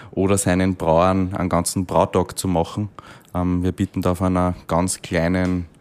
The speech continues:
ähm, Brauanlage auch das, das Erlebnis an, dass man einen Tag lang lernen kann, wie man Bier braut.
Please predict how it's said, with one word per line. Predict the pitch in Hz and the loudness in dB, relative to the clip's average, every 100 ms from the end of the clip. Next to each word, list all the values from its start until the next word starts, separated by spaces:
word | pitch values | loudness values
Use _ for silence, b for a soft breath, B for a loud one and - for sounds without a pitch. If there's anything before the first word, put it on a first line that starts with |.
| B B B | B B B
ähm, | 87 87 | -4 -2
Brauanlage | 87 82 95 95 92 92 95 90 - _ B B B B B | 0 2 4 2 2 2 2 0 -4 _ B B B B B
auch | 85 | -4
das, | 87 92 - - - | 0 0 -2 -6 -2
das | 95 | 0
Erlebnis | 101 95 95 107 | 2 2 2 2
an, | 95 95 | 4 4
dass | 95 95 | 2 2
man | 92 80 | 2 2
einen | 92 | 2
Tag | 90 87 | 0 2
lang | 98 95 | 0 2
lernen | 85 95 98 | 2 2 0
kann, | 95 92 | 0 0
wie | 92 | 0
man | 92 90 | -2 -2
Bier | 113 | -2
braut. | 113 87 92 117 - | 0 2 2 2 -6